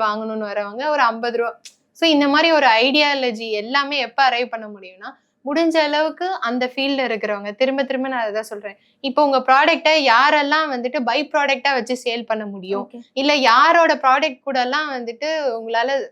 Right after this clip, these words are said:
Speaker 1: சேர்த்து ஒரு காம்போவா சேல் பண்ண முடியும் அப்படின்ற. இப்ப காஃபினா, காஃபினா அது கூட என்ன, என்ன சேல் பண்ணலாம்?
Speaker 2: ஆ.
Speaker 1: பிஸ்கெட் சேல் பண்ணலாம். So, இந்த மாதிரி ஒரு combination of, அ, ஃபீல்டு என்னன்றதை நம்ம ஐடென்டிஃபை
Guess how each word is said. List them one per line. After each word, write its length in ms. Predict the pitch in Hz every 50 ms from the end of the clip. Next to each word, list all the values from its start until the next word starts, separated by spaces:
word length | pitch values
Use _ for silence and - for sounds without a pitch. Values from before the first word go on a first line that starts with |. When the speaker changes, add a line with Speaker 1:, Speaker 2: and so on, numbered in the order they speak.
| _ _ _ _ _
Speaker 1:
சேர்த்து 500 | - - 285 311 339 294 294 - 320 302
ஒரு 160 | 277 254 -
காம்போவா 400 | - 240 233 247 247 254 247 247 254 254
சேல் 220 | 254 240 233 240 240
பண்ண 180 | 226 214 214
முடியும் 320 | 208 202 202 208 214 214 214
அப்படின்ற. 260 | 208 202 214 214 208 214 - _ _ - _
இப்ப 180 | - 262 262
காஃபினா, 600 | 254 262 262 262 285 277 - 285 277 269 269 277 302 339 349 - - 269
காஃபினா 440 | 269 285 320 302 320 311 302 294 311 320 294
அது 140 | 262 269 247
கூட 200 | 269 277 302 302
என்ன, 300 | 277 247 247 254 254 214
என்ன 220 | 214 220 240 262 262 262
சேல் 200 | 254 214 214 208 214
பண்ணலாம்? 360 | 202 196 196 190 190 196 202 -
Speaker 2:
ஆ. 160 | 254 247 247 240
Speaker 1:
பிஸ்கெட் 400 | 247 247 - - 254 226 233 -
சேல் 180 | 233 202 196 -
பண்ணலாம். 240 | 196 196 175 202 208
So, 100 | 302 311
இந்த 180 | 294 277 285 269
மாதிரி 340 | 269 285 311 320 349 339
ஒரு 200 | 330 294 262 254 254
combination 720 | 254 240 254 277 302 320 320 311 311 294 294 - 294 269 269 262 269
of, 120 | 262 262 _ _ _ -
அ, 200 | 214 208 208 - _ _ _ _ _
ஃபீல்டு 320 | - 302 320 330 302 294 285 254
என்னன்றதை 420 | 247 240 254 262 254 262 254 247 240
நம்ம 280 | 226 214 208 202 196
ஐடென்டிஃபை 500 | 208 233 240 254 254 247 247 247 - 220